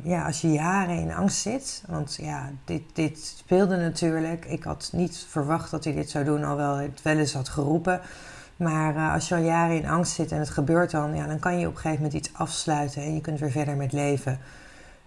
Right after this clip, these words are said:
Inmiddels begrijp ik ook dat mensen waarvan iemand vermist is, ik weet dat ik vroeger altijd dacht: ja, je hoopt toch nog, je wilt toch hoop houden, maar die hoop is killing, die is zo ontzettend vermoeiend, die onzekerheid,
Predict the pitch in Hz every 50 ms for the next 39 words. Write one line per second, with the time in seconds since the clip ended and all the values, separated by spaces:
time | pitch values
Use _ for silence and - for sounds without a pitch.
0 | - - - - - - - 180 185 185 185 185 185 185 190 196 196 196 196 180
1 | 170 - - - - 175 - - 196 196 208 214 214 - - - 156 165 165 -
2 | 175 165 175 175 185 175 - - 180 165 147 165 165 165 165 - 160 160 170 165
3 | 165 165 - 160 156 165 196 202 196 - - 147 135 - 135 - 156 156 151 160
4 | 151 156 - - 180 - - 147 156 - 147 143 143 135 - - 139 147 151 139
5 | 135 156 170 165 - - - - - - 127 127 - - 160 151 156 170 160 165
6 | - - 135 151 170 175 147 143 143 147 160 156 165 156 156 160 165 151 131 147
7 | 160 175 185 - 160 135 - - - 160 156 147 139 139 147 156 147 135 - -
8 | 170 170 180 185 180 170 175 170 - 185 156 - - - 196 180 175 160 - -
9 | 160 156 156 165 165 151 139 151 165 165 - - 170 160 147 156 147 131 156 151
10 | 151 151 - 143 131 139 143 151 185 185 -